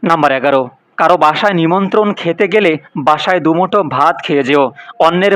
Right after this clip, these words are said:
পাতিলের ভাতের আশায় থেকো না। নাম্বার বারো, কারো বাসার খাবার নিয়ে সমালোচনা কখনোই করবা না, কেউ খাবার ইচ্ছে করে অসাধ করার চেষ্টা করে না। নাম্বার তেরো, বড় হবার জন্য নয়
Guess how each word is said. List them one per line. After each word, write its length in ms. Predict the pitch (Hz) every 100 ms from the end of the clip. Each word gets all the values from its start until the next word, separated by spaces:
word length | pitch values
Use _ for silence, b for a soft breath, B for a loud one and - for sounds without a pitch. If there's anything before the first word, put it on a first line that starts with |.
| 185
পাতিলের 460 | 156 190 185 208 190 135
ভাতের 360 | 139 160 190 180 147
আশায় 320 | - 185 143 131 b -
থেকো 200 | 190 185 147
না। 60 | 135 123 - B B B 160
নাম্বার 240 | 151 135 131
বারো, 180 | 139 139 123 B B B -
কারো 160 | 233 196
বাসার 340 | 185 180 240 233 -
খাবার 280 | 175 175 214 220
নিয়ে 140 | 175 147 - -
সমালোচনা 600 | 196 190 214 208 220 208 202 233
কখনোই 380 | 226 262 220 -
করবা 200 | 139 139 139
না, 60 | 123 120 b b -
কেউ 180 | 175 165 165 -
খাবার 260 | 147 160 151
ইচ্ছে 220 | 143 - 170 156
করে 220 | 160 165 131 b b - 247
অসাধ 300 | - 175 165 -
করার 280 | 147 151 160 160 -
চেষ্টা 300 | 226 - 196 139
করে 140 | 143 139
না। 60 | 143 - B B B B 165
নাম্বার 200 | 151 135
তেরো, 200 | 156 139 127 B B B 151
বড় 160 | 175 220 220
হবার 200 | 226 180
জন্য 140 | 170 143 139
নয় 160 | 143